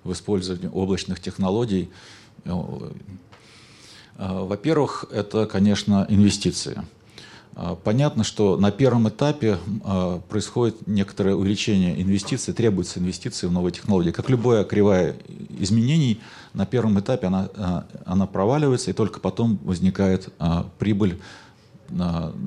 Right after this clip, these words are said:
выгода от, от использования тех или иных технологий. Поэтому очень важно на первом этапе очень серьёзно подумать о тех инвестициях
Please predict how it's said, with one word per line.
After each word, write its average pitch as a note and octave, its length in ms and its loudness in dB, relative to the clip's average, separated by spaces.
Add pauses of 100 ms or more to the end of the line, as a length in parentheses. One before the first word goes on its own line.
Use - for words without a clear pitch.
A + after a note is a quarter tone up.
(120)
выгода F#2 680 -2
от, - 120 -10
от E2+ 140 -4
использования F#2 540 -2
тех - 200 -6
или E2 80 -2
иных E2+ 140 2
технологий. D#2+ 560 -4 (720)
Поэтому G#2 400 2
очень A#2+ 340 2
важно A2+ 280 4
на G2 100 8
первом F#2+ 480 0
этапе B2+ 400 0
очень F#2+ 220 -2
серьёзно G#2+ 460 2
подумать G2 500 0
о E2+ 100 -6
тех - 240 -6
инвестициях F2+ 580 -2